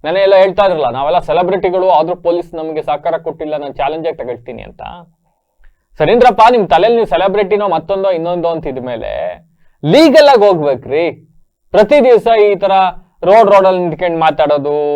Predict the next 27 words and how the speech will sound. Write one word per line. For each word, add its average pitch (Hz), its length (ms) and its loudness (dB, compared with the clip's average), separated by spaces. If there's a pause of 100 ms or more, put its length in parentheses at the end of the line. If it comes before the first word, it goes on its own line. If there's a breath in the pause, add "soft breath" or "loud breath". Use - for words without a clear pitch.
(140)
ನ್ಯೂಸೆನ್ಸ್ 180 460 -2
ಕ್ರಿಯೇಟ್ 160 380 -2
ಮಾಡೋದು, 139 640 -4 (300 soft breath)
ಏನ್ 233 180 4
ಹೈಪಿಗೋಸ್ಕರ 214 840 2
ಹಿಂಗ್ 175 220 -4
ಮಾಡ್ತಾ 143 320 -4
ಇದ್ದೀರೋ? 120 760 -4 (380)
I 160 40 4
don't 208 280 0
know. 196 420 -2 (840)
ಯಾಕೆ, 185 440 0
ಯಾಕೆ 185 320 -4
ಈ 214 40 0
ಹುಚ್ಚಾಟ? 180 520 0 (1300)
ಆ, 190 200 -8 (680)
ನೀವು 196 160 0
ಮನ್ಸ್ 196 280 -2
ಮಾಡಿದ್ರೆ 208 640 0 (140)
ಲೀಗಲ್ 214 320 4
ಆಗಿ 190 200 2
ಲಾಯರ್ 185 360 2
ಕಳಿಸಿ 170 580 -4
ದೂರು 196 160 2
ಕೊಡ್ಸಕ್ಕಾಗೋದಿಲ್ವಾ? 143 1080 -4
ಲ್-, 147 480 -10
ಲ್-, 170 260 -6